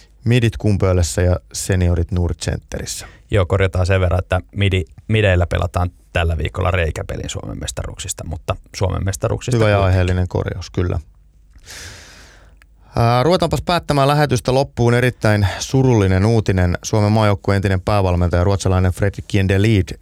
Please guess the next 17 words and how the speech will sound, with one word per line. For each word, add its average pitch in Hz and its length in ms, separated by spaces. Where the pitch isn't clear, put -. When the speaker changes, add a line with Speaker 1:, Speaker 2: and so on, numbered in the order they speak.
Speaker 1:
menehtyi 90 520
liikenneonnettomuudessa 85 1080
viime 92 220
sunnuntaina 85 640
vain 101 200
viidenkymmenenseitsemän 90 1080
vuoden 78 340
ikäisenä. - 600
Sain 117 220
itse 139 180
tutustua 113 480
mieheen, 98 560
ää, 90 320
työni 101 280
kautta 85 380
ja 87 80
olin 87 300